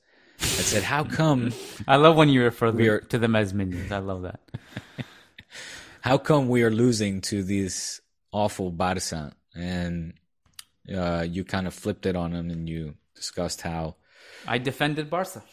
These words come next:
Speaker 1: You defended Barca.
Speaker 2: As
Speaker 1: And,
Speaker 2: I
Speaker 1: and
Speaker 2: always do for, for all the bad rep I get.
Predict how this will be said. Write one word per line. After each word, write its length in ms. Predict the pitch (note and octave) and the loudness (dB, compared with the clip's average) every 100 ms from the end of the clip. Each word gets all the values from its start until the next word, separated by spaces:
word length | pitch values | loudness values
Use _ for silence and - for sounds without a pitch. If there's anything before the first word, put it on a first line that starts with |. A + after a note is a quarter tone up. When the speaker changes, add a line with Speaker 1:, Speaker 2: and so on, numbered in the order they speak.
| _ | _
Speaker 1:
You 100 | C3+ | 0
defended 420 | C#3 D3 C3 A2 F2+ | 4 4 4 2 4
Barca. 360 | F2+ - F2+ | 2 2 4
Speaker 2:
As 140 | C3 D3+ | 8 8
Speaker 1:
And, 20 | D#3+ | 8
Speaker 2:
I 20 | |
Speaker 1:
and 60 | D#3 | 8
Speaker 2:
always 400 | D#3+ E3+ E3+ B2+ | 8 6 4 2
do 220 | D3+ A2 | 0 0
for, 640 | - B2+ A#2 A#2 - - | -2 2 2 0 -8 -16
for 220 | - - A#2 | -16 -8 0
all 160 | B2+ | 0
the 140 | D3+ C3 | 0 0
bad 280 | C3+ C3 | 2 4
rep 220 | A#2+ A#2+ B2 | 4 2 2
I 100 | A2+ | 0
get. 320 | A2 G2 | 0 -4